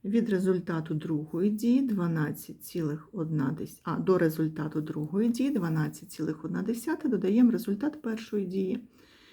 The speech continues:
Мінус сімнадцять цілих чотири десятих. Додаємо два числа з різними знаками, більше модуль числа від'ємного. Поставили його знак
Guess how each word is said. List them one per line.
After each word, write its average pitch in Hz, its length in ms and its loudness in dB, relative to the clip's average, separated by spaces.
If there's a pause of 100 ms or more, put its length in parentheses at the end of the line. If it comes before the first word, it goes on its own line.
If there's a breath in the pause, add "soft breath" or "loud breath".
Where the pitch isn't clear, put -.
(260 loud breath)
Мінус 170 440 4
сімнадцять 156 800 -2
цілих - 360 -2
чотири 240 500 -2 (160)
десятих. - 840 -10 (1500 loud breath)
Додаємо 196 380 4
два 175 160 2
числа 175 360 -4
з 160 40 -2
різними 170 360 2
знаками, 165 540 2
більше 190 340 4
модуль 160 260 0
числа 170 380 -4
від'ємного. 170 640 0 (480 loud breath)
Поставили 170 520 0
його 190 220 4
знак 311 300 0